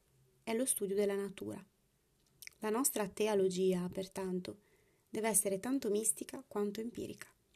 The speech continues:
Le nostre origini cosmiche e umane modellano per vie sottili e profonde il nostro rapporto con il mondo. Perciò tenetevi forte, si parte per un viaggio nell'affascinante mondo dell'evoluzione, un territorio ricco di implicazioni religiose e spirituali.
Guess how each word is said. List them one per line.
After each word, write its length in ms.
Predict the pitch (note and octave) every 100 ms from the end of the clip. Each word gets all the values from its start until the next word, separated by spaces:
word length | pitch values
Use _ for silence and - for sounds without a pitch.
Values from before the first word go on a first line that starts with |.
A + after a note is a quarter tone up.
| _ _ _ _ _
Le 100 | -
nostre 300 | G3 G#3 G#3
origini 380 | G3+ A3 G#3+ G3+
cosmiche 720 | G3 G3+ F#3+ F#3 F#3 F#3+ F3+
e 100 | G3
umane 520 | F#3+ F#3+ F#3 F3+ G3 G#3+ _ _
modellano 580 | G#3+ G#3+ A#3+ G3+ F#3+ F#3+
per 160 | G3 G#3
vie 160 | B3+
sottili 500 | - G#3 - C#4 C#4
e 80 | G3+
profonde 640 | F#3+ F#3+ - F#3+ G3 A3 -
il 120 | A3
nostro 300 | B3+ - A#3
rapporto 440 | G#3 - A3+ A#3+
con 160 | A3 G3+
il 120 | F#3+
mondo. 420 | F#3 F#3 F3+ G3+ - _ _ _ _ _ _ _ _ -
Perciò 280 | G3 -
tenetevi 400 | A3 G#3+ A#3 G#3+
forte, 500 | F#3 - A3+ - - _ _ _
si 180 | - G#3+
parte 320 | A#3 B3 B3+
per 160 | A#3 G3+
un 120 | G3+
viaggio 480 | G#3+ A#3 A3+ B3+ C#4
nell'affascinante 800 | - G#3 G3 G#3+ - G#3+ A#3 A#3
mondo 280 | G#3 G#3+ A#3
dell'evoluzione, 880 | G3+ F#3+ F#3+ F#3+ - - F#3+ F#3 G3 _ _ _ _ _
un 120 | G#3+
territorio 520 | G3 G#3+ G3+ A3+ A3 G3+
ricco 340 | A3+ - A3+
di 80 | G3
implicazioni 640 | G3 F#3+ F#3+ F#3+ G#3+ G#3+
religiose 580 | G3 F#3+ F#3 G#3 A#3+ C#4
e 80 | C4
spirituali. 600 | - G3+ G3 F#3 G3 G3